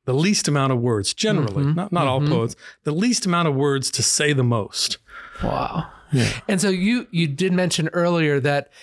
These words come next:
Speaker 2: it's like, uh, the other arts in trying to get that portal to a reality. How is it
Speaker 1: Yeah.
Speaker 2: different, though, than from the other, other arts trying to find
Speaker 1: Yeah.
Speaker 2: that?
Speaker 1: Um, here's a characterization of what the arts are supposed to do, right? So this is just a reflection on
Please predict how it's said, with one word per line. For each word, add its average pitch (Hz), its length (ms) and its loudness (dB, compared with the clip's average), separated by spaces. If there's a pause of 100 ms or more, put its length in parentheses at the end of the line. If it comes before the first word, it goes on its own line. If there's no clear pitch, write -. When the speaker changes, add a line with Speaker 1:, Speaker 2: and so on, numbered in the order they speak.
(120)
Speaker 2:
it's - 360 2
like, 156 340 0 (560)
uh, 143 220 2
the 160 200 2
other 175 320 0
arts 147 360 -2
in 135 100 2
trying 143 400 0
to 139 200 0
get 131 200 0
that 139 180 -4
portal 147 400 0
to 143 380 0
a 135 60 2
reality. 131 680 0
How 214 320 -2
is 254 100 -2
it 190 100 -4
Speaker 1:
Yeah. 139 80 -16
Speaker 2:
different, 185 360 0
though, 131 180 0
than 135 320 2 (460)
from 143 180 0
the 139 80 2
other, 131 460 0 (360)
other 135 280 2
arts 135 320 0
trying 131 280 0
to 131 80 -2
find 175 120 -2
Speaker 1:
Yeah. 220 160 2
Speaker 2:
that? 127 240 -2 (540)
Speaker 1:
Um, 175 440 0 (280)
here's 220 300 2
a 170 40 -2
characterization 180 600 0
of 147 100 0
what 170 120 0
the 151 80 2
arts 156 280 0
are 143 40 2
supposed 143 340 -2
to 127 60 -4
do, 113 340 2
right? 123 220 0
So 151 120 0
this 185 200 2
is 151 220 0
just 156 280 -2
a 147 40 0
reflection 143 600 0
on 131 280 2